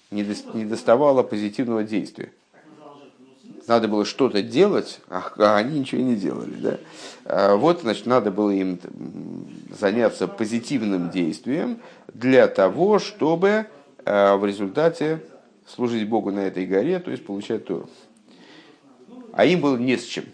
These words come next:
туда прийти. Они с пустыми руками они не могли туда прийти, а им, им нужны были за, для этого заслуги. И заслуг не было. Бейс. Зегод гефелт инсурмиро.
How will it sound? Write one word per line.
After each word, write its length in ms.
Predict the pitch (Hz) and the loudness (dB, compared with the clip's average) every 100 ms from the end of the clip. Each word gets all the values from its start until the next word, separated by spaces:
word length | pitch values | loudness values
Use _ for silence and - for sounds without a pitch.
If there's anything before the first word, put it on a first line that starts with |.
| _ _ 202 92 | _ _ -16 -8
туда 200 | 87 - | -6 -4
прийти. 360 | 95 92 76 | -4 -4 -6
Они 160 | 73 71 - | -10 -10 -16
с 60 | |
пустыми 360 | - 104 - 104 | -14 -10 -6 -4
руками 380 | 98 104 123 104 | -4 -2 -2 -2
они 120 | 98 | -4
не 60 | 98 | -6
могли 240 | 101 95 | -6 -8
туда 140 | 90 | -8
прийти, 340 | - 95 - 180 | -6 -8 -6 -6
а 140 | 143 | -4
им, 160 | 117 98 | -6 -8
им 180 | 92 104 | -6 -6
нужны 220 | 104 123 | -4 -4
были 160 | 101 | -2
за, 200 | 95 92 | -2 -4
для 180 | - 98 | -2 -4
этого 200 | 98 98 | -4 -4
заслуги. 520 | 95 95 98 82 - - _ _ - | -6 -6 -6 -6 -8 -16 _ _ -18
И 100 | - | -8
заслуг 300 | 127 190 165 | -6 -6 -4
не 140 | 95 | -4
было. 260 | 65 - - - - - - - - _ _ _ _ _ _ - - _ _ _ - | -4 -10 -16 -16 -18 -18 -20 -20 -20 _ _ _ _ _ _ -20 -20 _ _ _ -6
Бейс. 400 | 120 104 78 - _ - - - _ _ 214 143 165 202 311 - - - - - - 202 | 2 4 2 -6 _ -20 -20 -20 _ _ _ _ -20 -20 -20 -20 -20 -20 -20 -20 -10 0
Зегод 360 | 117 120 180 | 2 6 6
гефелт 600 | 160 127 113 104 123 139 143 - | 4 2 8 10 8 6 -10 -2
инсурмиро. 760 | 123 120 151 175 202 240 240 | 0 2 0 2 4 6 4